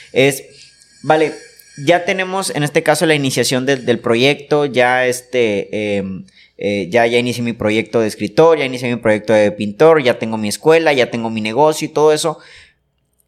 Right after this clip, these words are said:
Pero yo sigo teniendo como que una idea de que ni siquiera eso te dice quién eres, ¿vale? O sea, ni siquiera,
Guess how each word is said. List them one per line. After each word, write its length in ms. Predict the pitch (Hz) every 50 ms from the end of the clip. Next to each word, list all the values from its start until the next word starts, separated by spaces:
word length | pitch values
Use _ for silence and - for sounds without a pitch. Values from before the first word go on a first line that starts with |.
| _ _ _ _ _ _ _ _ _ _ _ _ _ _ _ _ _
Pero 180 | - 160 160 156
yo 100 | 170 165
sigo 220 | 170 185 180 -
teniendo 300 | - 170 160 160 170 170
como 220 | 175 170 160 156
que 80 | - 165
una 100 | 160 165
idea 120 | 170 170
de 140 | 170 170 170
que 160 | - 156 139
ni 140 | 90 127 156
siquiera 420 | 151 160 147 - 170 170 180 175 175
eso 400 | 175 180 180 - 208 226 233 _ _ _ _ _ _ _ _ _ _ _ _ _ _ _ _ _ _ _ _ _ _ _ _ _ _ _ -
te 360 | 156 139 135 131 131 - - -
dice 260 | 131 139 135 156 -
quién 200 | - 147 135 127
eres, 360 | 107 92 92 - - - _ _ _ _ _ _
¿vale? 520 | - 113 120 123 135 151 156 - - _ _ -
O 100 | - 120
sea, 320 | - 139 127 120 110 - -
ni 100 | 139 143
siquiera, 720 | 135 147 143 - - 151 156 165 170 180 175 - - -